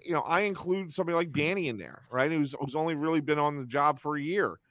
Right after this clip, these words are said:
you know, like, I, but Danny could maybe eventually one day come back, but I think that you need to show the fans that this is, this was unacceptable, that this path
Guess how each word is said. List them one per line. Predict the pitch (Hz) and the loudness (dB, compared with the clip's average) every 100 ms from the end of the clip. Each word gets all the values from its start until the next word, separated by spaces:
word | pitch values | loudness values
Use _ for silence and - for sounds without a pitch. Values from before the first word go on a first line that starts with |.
| _ _ _ _ _ | _ _ _ _ _
you | 127 | 2
know, | 135 143 160 | 6 6 6
like, | 147 135 | 4 2
I, | - - 131 | -6 -8 0
but | 165 - _ _ _ _ _ _ _ _ _ _ _ _ _ _ 160 | 2 2 _ _ _ _ _ _ _ _ _ _ _ _ _ _ 0
Danny | 196 240 | 2 2
could | 208 175 | 0 0
maybe | 160 151 | 0 2
eventually | 139 131 131 117 | 2 0 -2 -4
one | 117 | -2
day | 113 | -2
come | - 117 | -4 -6
back, | 98 104 - | -4 -4 -4
but | 139 | -2
I | 147 | -2
think | - 202 214 | 4 2 4
that | 170 147 - _ _ _ _ _ | 2 2 2 _ _ _ _ _
you | 131 147 | -8 -4
need | 143 160 190 | -2 -2 -4
to | 196 | -6
show | - 160 147 | -2 2 4
the | 139 | 2
fans | - 123 120 120 113 | -2 -2 -2 -4 -6
that | 110 - | -10 -8
this | 143 - | -8 -8
is, | 120 - - _ _ _ _ - | -12 -14 -20 _ _ _ _ -2
this | 131 156 156 | 0 0 0
was | 131 | 0
unacceptable, | 127 117 - - - - - - _ _ _ _ _ _ _ - | 0 0 -6 -10 -12 -20 -20 -20 _ _ _ _ _ _ _ -6
that | 127 117 | -6 0
this | 160 - | 0 0
path | - - 139 135 - - | -6 0 2 2 0 -10